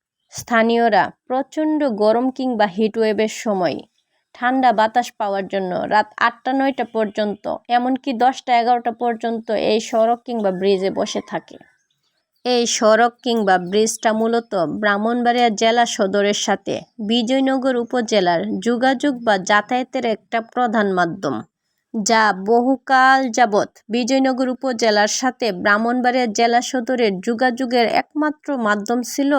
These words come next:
নৌকা। আমি আর কয়া পারতাছি না, আমার লুবি আত্মা কইতাছে, "এবার থাম, থাম, আঞ্চলিক ভাষা শুরু কইরা দে।" যেহেতু আমি আঞ্চলিক ভাষায় ব্লগ করি, আঞ্চলিক ভাষায় আমি আমরার ব্রাহ্মণবাড়িয়ার অতীত,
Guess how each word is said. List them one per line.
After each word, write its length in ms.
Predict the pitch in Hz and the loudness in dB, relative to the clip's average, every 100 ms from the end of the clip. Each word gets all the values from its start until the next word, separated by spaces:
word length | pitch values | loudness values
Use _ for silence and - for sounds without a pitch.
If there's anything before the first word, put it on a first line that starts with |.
| 208 | 2
নৌকা। 560 | 190 208 202 - - _ _ _ _ _ _ _ _ _ _ | 0 0 -2 -4 -8 _ _ _ _ _ _ _ _ _ _
আমি 320 | - 226 214 208 | 0 0 0 -2
আর 120 | 208 | -2
কয়া 340 | - 240 196 | 0 4 4
পারতাছি 560 | 208 226 233 262 - 185 | 4 2 2 -2 0 0
না, 280 | 165 175 _ | 0 0 _
আমার 280 | 202 208 190 | -6 -2 0
লুবি 340 | 196 226 226 | 2 2 2
আত্মা 260 | 190 190 196 | 0 0 -8
কইতাছে, 480 | 208 226 226 214 185 | -4 -2 -2 0 2
"এবার 260 | 190 196 185 | 4 2 0
থাম, 420 | - 214 208 165 165 | -2 0 2 0 -6
থাম, 360 | - 226 214 165 - | -4 2 2 0 -4
আঞ্চলিক 480 | 226 226 240 196 | -6 -2 -2 0
ভাষা 240 | 185 185 180 | 0 0 -2
শুরু 300 | - 226 196 | -2 -2 -2
কইরা 300 | 190 175 170 | -2 0 0
দে।" 180 | - - _ _ _ _ 220 | 0 -6 _ _ _ _ -4
যেহেতু 480 | 226 240 247 240 269 | 0 2 0 0 2
আমি 260 | 254 254 | 2 2
আঞ্চলিক 500 | 240 240 - 269 214 | 0 0 -2 0 0
ভাষায় 300 | 190 180 202 | 0 0 0
ব্লগ 240 | 180 156 - - | -2 0 -2 -4
করি, 300 | 160 117 190 _ _ _ - | -6 -6 -8 _ _ _ -6
আঞ্চলিক 580 | 240 240 262 233 180 | -6 -2 -2 -2 0
ভাষায় 340 | 190 185 214 185 | 0 0 2 4
আমি 280 | 190 196 185 | 4 2 0
আমরার 360 | 180 180 180 | 2 2 0
ব্রাহ্মণবাড়িয়ার 800 | 180 185 190 190 185 185 180 185 202 | 2 0 0 -4 2 2 4 0 0
অতীত, 440 | 240 233 226 185 | -2 -2 -2 -2